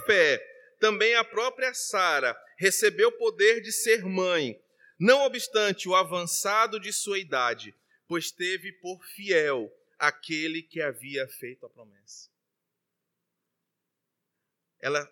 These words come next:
foi desacreditada pelos parentes mais próximos.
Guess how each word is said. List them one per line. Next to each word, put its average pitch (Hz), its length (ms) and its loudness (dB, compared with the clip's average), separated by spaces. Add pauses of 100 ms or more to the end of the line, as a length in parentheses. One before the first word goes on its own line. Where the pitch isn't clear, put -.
foi 165 140 -12
desacreditada 151 840 -4
pelos 147 420 -14
parentes 143 540 -8
mais 143 240 -6
próximos. - 840 -6